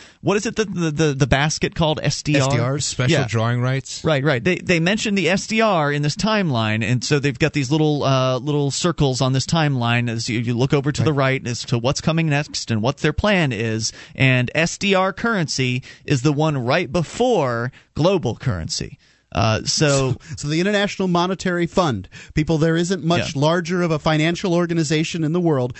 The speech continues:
Speaker 2: That's why they call it the International Monetary Fund, is saying that they wanna create a global currency.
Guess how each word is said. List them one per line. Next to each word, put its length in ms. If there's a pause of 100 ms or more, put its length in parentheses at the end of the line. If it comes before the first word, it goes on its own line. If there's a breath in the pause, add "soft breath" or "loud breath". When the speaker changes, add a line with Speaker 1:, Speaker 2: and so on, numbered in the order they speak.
(140 loud breath)
Speaker 2:
That's 180
why 120
they 80
call 320
it 100 (140 loud breath)
the 140
International 600
Monetary 540
Fund, 340 (240 loud breath)
is 160
saying 440 (180 loud breath)
that 140
they 140
wanna 280
create 340
a 60
global 420
currency. 580